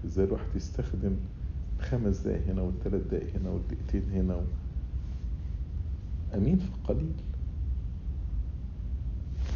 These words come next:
وبعد ما ربنا يتكلم على الأمانة في القليل قال: "فإن لم تكونوا أمناء في مال الظلم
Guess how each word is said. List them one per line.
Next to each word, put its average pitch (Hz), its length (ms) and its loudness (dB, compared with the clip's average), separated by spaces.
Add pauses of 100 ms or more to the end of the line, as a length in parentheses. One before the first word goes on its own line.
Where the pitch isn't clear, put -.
(600)
وبعد 156 340 10
ما 190 60 10
ربنا 98 300 8
يتكلم 156 440 6
على 117 180 8
الأمانة 131 400 8
في - 140 4
القليل 113 540 6 (960)
قال: 139 220 10
"فإن 135 460 6
لم 107 160 10
تكونوا 113 600 6 (120)
أمناء 98 460 8
في - 180 0
مال 113 280 8
الظلم 131 600 8